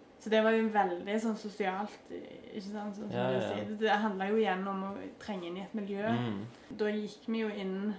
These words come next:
Speaker 1: med hud og hår, og, um, gikk på absolutt alt
Speaker 2: Ja.
Speaker 1: som fantes av nordiske eventer. Vi gikk på Nordic Jam, vi gikk på nordiske Sons of Norway-møter, vi gikk på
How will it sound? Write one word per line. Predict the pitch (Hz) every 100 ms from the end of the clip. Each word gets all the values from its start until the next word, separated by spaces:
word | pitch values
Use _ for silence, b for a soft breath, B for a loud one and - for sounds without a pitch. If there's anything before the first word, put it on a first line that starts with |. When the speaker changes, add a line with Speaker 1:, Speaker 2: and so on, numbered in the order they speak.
| - 208
Speaker 1:
med | 202
hud | 190 190
og | 202
hår, | 190 196 214 -
og, | 214 190 185
um, | 190 190 - - - 214
gikk | 220 -
på | -
absolutt | 202 - - 202 185
alt | - 190 - - - - -
Speaker 2:
Ja. | 113 107
Speaker 1:
som | - -
fantes | 180 - 196 -
av | 190
nordiske | 185 - - -
eventer. | 208 98 - 113 - -
Vi | 202
gikk | 202
på |
Nordic | 208 190 196 202 202 -
Jam, | 208 190 190 208 220 226 202
vi | 208
gikk | 196 190 -
på | 196 190 214
nordiske | 220 202 190 185 190 - - 202 196 196 B -
Sons | - 233 233 233
of | 220
Norway-møter, | 220 202 202 220 226 226 220 226 - - 233
vi | 226 214
gikk | 160
på | 160